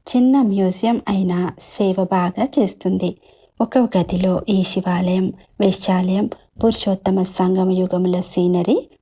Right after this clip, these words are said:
ఉండాలి. అర్థం చేయించేందుకు చాలా కుశాగ్ర బుద్ధి కావాలి. బేహద్ తండ్రి, బేహద్ టీచరు వచ్చారు. పిల్లలు బీఏ, ఎంఏ పాస్ అయినంత వరకు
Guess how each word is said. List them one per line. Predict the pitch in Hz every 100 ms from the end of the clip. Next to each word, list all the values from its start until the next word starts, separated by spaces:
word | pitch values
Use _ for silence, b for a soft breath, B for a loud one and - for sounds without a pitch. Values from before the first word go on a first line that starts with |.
| -
ఉండాలి. | 208 180 175 180 170 b b b b
అర్థం | 175 - 220
చేయించేందుకు | 220 220 220 220 - 214 214 - 294 B B _ -
చాలా | 202 226 269
కుశాగ్ర | 277 - 196 - 233 269 254 269
బుద్ధి | 214 175 - 294
కావాలి. | - 247 190 175 185 180 - _ _ _ _ _ 208
బేహద్ | 190 190 170 190 185
తండ్రి, | 185 185 185 190 - - B B B
బేహద్ | 214 240 233 277 294
టీచరు | 277 208 185 - 175 170
వచ్చారు. | 302 277 - - 196 190 190 - _ _ _ _ _
పిల్లలు | 220 190 190 180 185 247 370
బీఏ, | - 220 208 202 185 185 277 415 -
ఎంఏ | 202 185 185 180 196
పాస్ | - 180 180 233 -
అయినంత | 202 185 185 185 180
వరకు | 185 185 - 403